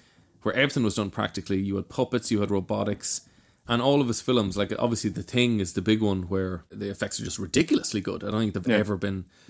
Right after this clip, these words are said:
Speaker 1: matched. Once Carpenter got into the nineties, he just sort of dipped off a bit.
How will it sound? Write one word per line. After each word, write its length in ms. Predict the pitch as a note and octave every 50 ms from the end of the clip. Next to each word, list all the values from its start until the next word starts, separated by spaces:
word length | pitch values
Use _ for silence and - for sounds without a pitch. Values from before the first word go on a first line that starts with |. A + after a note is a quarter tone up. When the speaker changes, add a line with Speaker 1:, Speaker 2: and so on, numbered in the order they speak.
| - _ -
Speaker 1:
matched. 440 | A2 B2+ C#3 - - - - - - - _ - - - _ _ _ -
Once 320 | C#3+ D#3 - - - - - - - -
Carpenter 380 | - - C3 C3+ C#3 - A#2 G#2
got 100 | G#2 G#2
into 200 | A2 A2 G#2 F#2+
the 60 | F#2 G2
nineties, 680 | G2+ G#2+ A#2+ B2+ A#2 - G#2+ G2 F#2+ F2+ - - - _ _ -
he 160 | - - A2 G#2
just 360 | - - A#2+ A2+ A2 - -
sort 240 | - A#2 G#2+ G2 G2+
of 480 | F#2+ F2 E2+ - - - - - - - - - - - - - - -
dipped 280 | B2 A2 - - -
off 240 | A2 A2 A#2 - -
a 40 | F#2+
bit. 360 | G2+ F#2+ F#2 F2+ - -